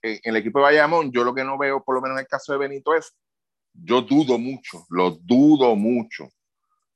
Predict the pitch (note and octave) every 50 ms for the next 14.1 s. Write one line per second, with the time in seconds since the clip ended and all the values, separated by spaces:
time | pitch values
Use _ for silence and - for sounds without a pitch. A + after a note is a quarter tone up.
0 | _ _ - F#2+ F2 E2 G#2 C#3+ F3 F3 - D#3+ B2+ A2 G2+ - F#2+ F2+ F#2 -
1 | G2 G#2 G#2 A2 A#2+ A#2+ A#2+ A#2+ B2 B2 B2 C3 E3 F#3+ F#3+ D#3+ C#3+ A#2 _ -
2 | C#3+ D#3 C#3+ A2 G#2 G2+ - - C#3 - _ - D#3 D#3 D3 A#2 G#2+ G2 E2+ E2
3 | C#2+ C#2 _ _ - F#2 - G2+ F#2 F2 E2 E2 F2+ F2+ D2+ C#2 D2+ D#2+ E2 F#2+
4 | G2 B2 C#3 C3 - - - C#3+ C#3 B2 A2 F#2+ E2+ D2 - _ _ _ _ _
5 | _ _ _ _ _ _ _ _ _ - G#2 - - C#3 C3 B2 A#2 G2+ - -
6 | F#2+ G2 G2 A2 A2+ C#3 C#3 - - E3+ D#3 C3+ - _ - G#2+ G#2 A2 A2 A2
7 | G#2+ G#2 G2+ _ F#2+ F2+ F2 - - F2+ F2 F#2 G#2 B2 C3+ B2+ A2 A2 G#2 G#2
8 | F#2+ G2+ G#2 A2 A#2+ B2+ B2+ B2 B2 B2 A#2+ A#2 A2+ G#2+ G#2+ G#2+ - G#2 F#2+ F2
9 | E2+ F#2 G#2 A2+ B2 A#2+ A#2 A#2 A2 G#2+ G2+ G2 G2+ G2+ G2 F#2+ F2+ F2+ F#2+ F#2
10 | - - G2 - F#2+ F2+ D#2+ - _ _ _ _ _ - - _ _ - F2 F#2
11 | G2 F#2+ - A2+ - - - A2+ - F#2+ F2+ F2 F2+ F#2+ F#2+ - - - C3 B2
12 | B2 D#3 E3 C#3+ C#3 B2 A#2 G#2+ G2 F#2 F#2+ F#2+ G#2+ A2+ A2 B2+ C#3 C#3 C3+ B2+
13 | A#2 G#2+ F#2+ F2+ F2 F2+ G2+ G2 F2 D#2 D#2 - - E2 D2 D2 D#2 F2 F#2 F2+
14 | E2